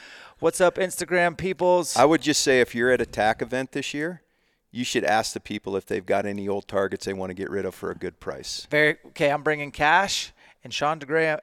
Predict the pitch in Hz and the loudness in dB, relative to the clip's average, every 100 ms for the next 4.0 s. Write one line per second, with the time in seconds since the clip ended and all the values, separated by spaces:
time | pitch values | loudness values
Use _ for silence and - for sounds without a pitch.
0 | - 127 120 143 151 143 135 135 117 110 | -10 -8 0 2 2 0 2 0 -2 -8
1 | - 120 101 98 95 - - - - 147 | -6 0 0 0 -6 -20 -20 -14 -2 0
2 | 151 - 190 147 143 165 - 151 - 143 | 0 0 -2 -2 -6 -8 -2 -2 -2 -8
3 | - 143 131 127 131 123 123 156 156 147 | -6 -2 -2 -2 -2 -2 -4 -4 -4 -6